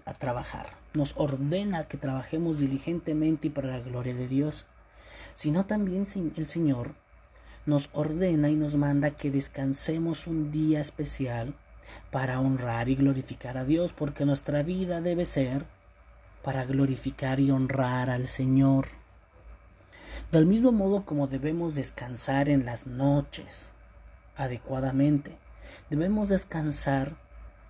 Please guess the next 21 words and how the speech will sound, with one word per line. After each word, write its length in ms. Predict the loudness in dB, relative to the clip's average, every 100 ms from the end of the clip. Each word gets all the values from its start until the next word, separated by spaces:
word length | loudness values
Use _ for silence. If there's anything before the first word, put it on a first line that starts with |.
| -20 -20 -18 -18 -18 -20 -20 -18 -18 -18 -14 -6
cada 320 | -2 0 0
sábado, 600 | 0 0 -2 -2 -4 -6
cada 260 | -6 -4 -2
semana. 560 | 0 0 0 0 -2 -6 -20 -18 -16 -10
Pero 240 | -2 2 2
no 180 | 2 0
es 80 |
solamente 600 | -2 -2 -2 -2 -4 -4 -2
dormir, 520 | 0 2 2 -2 -4 -10 -20 -20 -20 -20 -6
es 220 | 0 2
descansar 760 | 2 0 0 0 0 -2 0 2
en 140 | 4
el 140 | 4 2
Señor. 540 | 0 0 2 0 0 -6 -20 -20 -20 -20 -20 -20 _ -20 -20 -20 -20 -20 -20 _ _ _ -20 -20 -20 -20 -20 -20 -20 -20 -20 -14 -4
Es 320 | -2 0 -2
Dios 460 | 0 2 2 0 -2
quien 180 | 2
nos 200 | 4 4
da 100 | 2
la 120 | 0 -2
fuerza 680 | -2 0 0 0 -4 -6